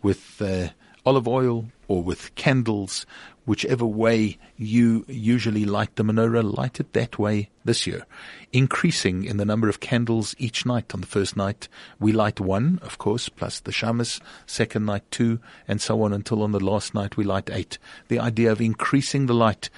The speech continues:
as we go through this Chag, as we go through this festival. But let's increase the light by sharing with others who perhaps don't have menorahs. And of course, you have that opportunity to do that. Become an ambassador for light, become an ambassador for Hanukkah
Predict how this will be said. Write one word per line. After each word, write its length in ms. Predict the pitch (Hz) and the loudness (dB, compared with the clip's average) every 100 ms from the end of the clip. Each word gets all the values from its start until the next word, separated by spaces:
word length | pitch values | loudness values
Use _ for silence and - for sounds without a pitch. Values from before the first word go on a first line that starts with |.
| - - | -10 -4
as 120 | 95 | 0
we 80 | 101 | 4
go 160 | 104 | 4
through 180 | 107 113 | 2 -2
this 160 | 101 - | -4 -4
Chag, 240 | 120 117 | -2 -2
as 120 | 92 | -4
we 60 | - | -4
go 140 | 95 | -4
through 160 | 92 98 | -4 -4
this 140 | 90 | -8
festival. 500 | - 98 - 90 - - _ - - - | -4 -6 -6 -10 -12 -18 _ -18 -16 -4
But 100 | 110 | 4
let's 160 | 147 - | 4 4
increase 360 | 180 - 175 | 2 2 2
the 100 | - | 2
light 320 | 107 101 104 - | 2 2 0 0
by 100 | 104 | 0
sharing 600 | - - 131 107 90 107 - - - - - | 2 4 4 4 0 -8 -14 -20 -20 -4 -2
with 140 | 117 | 2
others 340 | 123 120 113 | 2 4 2
who 80 | - | 0
perhaps 420 | - 117 113 - | 2 2 2 -2
don't 240 | - 117 160 | -2 -2 0
have 140 | 120 | -2
menorahs. 580 | 92 85 85 87 - - - _ | -2 -4 -4 -6 -10 -12 -14 _
And 240 | 123 104 95 | -4 -2 -2
of 120 | - | -2
course, 320 | - 120 - | -2 -2 -2
you 80 | 101 | -4
have 140 | 101 | -2
that 140 | 104 98 | 0 0
opportunity 580 | - - 123 117 113 | -2 -2 0 0 -2
to 160 | 107 110 | -4 -4
do 220 | 101 127 | 0 2
that. 260 | 160 - - - - - - | 2 -2 -8 -18 -20 -14 -10
Become 260 | - 131 | 0 4
an 80 | 127 | 4
ambassador 580 | 117 101 113 - 107 87 | 4 4 2 2 0 -2
for 180 | - 87 | -2 -2
light, 340 | 92 101 - | -2 -4 -8
become 240 | - - 98 | -10 -6 -4
an 80 | |
ambassador 580 | 95 95 110 - 101 90 - - - | -2 0 -2 -2 -6 -8 -10 -18 -18
for 140 | - - | -6 -2
Hanukkah 480 | - 127 113 87 | 2 2 2 -2